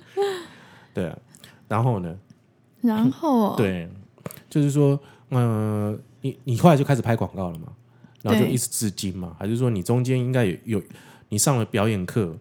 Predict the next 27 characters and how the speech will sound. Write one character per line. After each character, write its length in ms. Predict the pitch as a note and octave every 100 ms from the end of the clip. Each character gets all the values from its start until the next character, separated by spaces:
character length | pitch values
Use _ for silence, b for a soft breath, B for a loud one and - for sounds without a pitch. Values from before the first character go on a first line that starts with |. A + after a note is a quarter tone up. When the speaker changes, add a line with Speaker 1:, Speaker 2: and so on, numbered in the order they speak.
| b b b b b
Speaker 1:
然 100 | A2+
后 80 | B2+
这 80 | C#3
表 140 | C3
演 100 | A2+
课 160 | G#2 A#2 - - - _ -
这 120 | -
个 300 | A2 F#2+ E2+ - _ -
有 140 | G#2+
带 200 | F2+ C3+
给 140 | G#2+ F2+
你 140 | F2
什 160 | F2 E2+
么？ 60 | D#2
还 100 | G2
是 100 | B2+
你 60 | A#2
中 180 | C3 B2
间 100 | A2+
就 80 | A2
一 80 |
直 100 | A#2+
在 80 | G2
上 160 | F#2+ F#2
表 120 | D#2
演 120 | D#2
课？ 80 | -